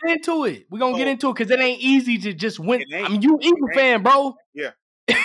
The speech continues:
Speaker 1: You
Speaker 2: I'm an
Speaker 1: ain't,
Speaker 2: Eagle
Speaker 1: you
Speaker 2: fan,
Speaker 1: ain't
Speaker 2: bro. Come
Speaker 1: seen
Speaker 2: on
Speaker 1: them
Speaker 2: now.
Speaker 1: win.
Speaker 2: We won that, <laughs> bro, you know? Like, so
Speaker 1: I'm
Speaker 2: that's
Speaker 1: just
Speaker 2: what
Speaker 1: saying, but what I'm trying to say is,
Speaker 2: Yeah.
Speaker 1: as long as you've been an Eagle fan, you
Speaker 2: Yeah.
Speaker 1: only seen them win once.
Speaker 2: No, I know, and I'm s-, and I'm,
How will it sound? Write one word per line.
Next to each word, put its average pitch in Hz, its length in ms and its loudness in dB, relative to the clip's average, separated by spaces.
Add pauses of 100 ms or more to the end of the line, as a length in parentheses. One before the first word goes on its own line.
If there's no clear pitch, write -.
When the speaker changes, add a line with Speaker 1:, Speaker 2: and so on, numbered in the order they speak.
(360)
Speaker 1:
You 311 220 2
Speaker 2:
I'm 330 120 4
an 262 60 2
Speaker 1:
ain't, - 20 0
Speaker 2:
Eagle 320 140 4
Speaker 1:
you 320 120 6
Speaker 2:
fan, 285 100 2
Speaker 1:
ain't 240 80 -10
Speaker 2:
bro. 440 120 0 (100)
Come 349 100 6
Speaker 1:
seen - 40 4
Speaker 2:
on 392 160 6
Speaker 1:
them 302 160 0
Speaker 2:
now. 320 220 -2
Speaker 1:
win. 262 260 -4
Speaker 2:
We 392 120 -4
won 415 160 -4
that, - 600 2
<laughs> - 40 -20
bro, 349 240 2
you 427 260 -4
know? 480 300 2 (420)
Like, 254 200 -2
so 262 300 0 (240)
Speaker 1:
I'm 254 120 4
Speaker 2:
that's 339 60 -2
Speaker 1:
just 247 200 -2
Speaker 2:
what - 0 -
Speaker 1:
saying, 254 280 2
but 202 100 -2
what 226 100 2
I'm 214 120 0
trying 233 160 2
to 190 180 -6
say 226 200 4
is, 160 200 -6
Speaker 2:
Yeah. 190 80 -8
Speaker 1:
as 151 140 -8
long 202 260 0
as 170 100 -6
you've 185 160 -8
been 190 120 -6
an 165 80 -8
Eagle 190 320 -8
fan, 120 600 -10
you 147 140 -10
Speaker 2:
Yeah. 190 60 0
Speaker 1:
only 185 200 -2
seen 196 260 -8
them 160 160 -10
win 156 240 -8
once. 165 560 -12
Speaker 2:
No, 180 120 -4 (160)
I 151 80 -6
know, 196 280 -6
and 135 100 -10
I'm 160 100 -8
s-, - 240 -20
and 139 120 -8
I'm, 185 160 -8